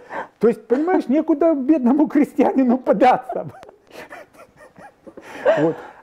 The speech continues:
Оно и так это как-то неловко получается, <laughs> что только к тебе раз в месяц прихожу, и то очень редко, понимаешь? Вот теперь Небоженко был передо мной, тоже, блин, будет это. И вот таким образом, что у нас получается? У нас получается, что,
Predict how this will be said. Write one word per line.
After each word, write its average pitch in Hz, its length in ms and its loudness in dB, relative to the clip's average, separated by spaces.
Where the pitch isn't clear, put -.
Оно 247 380 2
и 294 140 -2
так 247 260 0
это 262 180 0
как-то 262 360 0
неловко 262 580 2
получается, 196 800 0
<laughs> - 40 -16
что 233 200 2
только 247 260 2
к - 80 -12
тебе 196 320 4
раз 180 200 4
в 165 60 -6
месяц 156 340 0
прихожу, 190 460 0
и 180 80 2
то 208 120 0
очень 196 260 0
редко, 165 360 0
понимаешь? 185 500 -2
Вот 151 220 0
теперь 185 240 0
Небоженко 170 640 0
был 143 220 -4
передо 139 360 -4
мной, 147 260 -4
тоже, 147 380 -2
блин, 160 280 -8
будет 135 280 -6
это. 151 180 -2
И 170 100 2
вот 262 200 2
таким 320 300 2
образом, 254 400 2
что 247 160 0
у 233 60 2
нас 175 160 0
получается? 143 540 -4
У 196 40 -4
нас 294 160 2
получается, 247 840 0
что, 180 400 -2